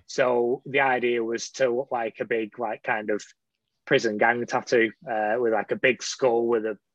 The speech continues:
big rose in its mouth, a bandana on its head, uh, everything like that. And, um, then at the bottom, like, in a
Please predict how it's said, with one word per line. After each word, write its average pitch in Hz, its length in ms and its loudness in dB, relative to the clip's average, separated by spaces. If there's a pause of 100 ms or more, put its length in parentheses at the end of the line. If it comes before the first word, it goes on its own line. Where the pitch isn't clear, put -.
(120)
big 123 140 -2
rose 120 340 4
in 113 100 -6
its 131 200 -10
mouth, 117 340 2
a 120 60 -4
bandana 117 580 -2
on 113 140 -6
its - 160 -16
head, 110 340 -2 (420)
uh, 107 440 0 (100)
everything 117 280 -4
like 113 260 -6
that. 107 240 2 (640)
And, 110 560 -2 (200)
um, 110 640 2 (1080)
then 120 380 2
at 131 100 -4
the 120 60 0
bottom, 117 380 2
like, 113 240 2
in 113 80 -2
a 110 120 -4